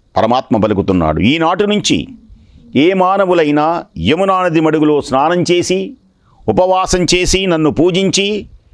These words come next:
దేవతలు మొదలైనటువంటి వారికి జలతర్పణములు వదిలితే, ఆ క్షణంలోనే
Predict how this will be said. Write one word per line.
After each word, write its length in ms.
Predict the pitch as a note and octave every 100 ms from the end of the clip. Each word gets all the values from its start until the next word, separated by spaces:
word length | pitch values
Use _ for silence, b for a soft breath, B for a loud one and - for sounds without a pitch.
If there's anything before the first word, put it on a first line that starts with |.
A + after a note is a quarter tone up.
| _ _ _ _ F#2+
దేవతలు 520 | C#3+ G3 G#3 G#3+ G#3
మొదలైనటువంటి 720 | F3+ F#3+ G3 F#3 F3 F3 F3
వారికి 320 | E3 E3 C#3
జలతర్పణములు 760 | B2 D3+ F3+ F#3+ F#3 F3+ E3+
వదిలితే, 640 | C#3+ C#3+ D#3+ F#3+ G#3 G#3+ - - -
ఆ 140 | F#2+ C#3+
క్షణంలోనే 880 | - F#3 F3 E3 D3 C#3+ D3 F#3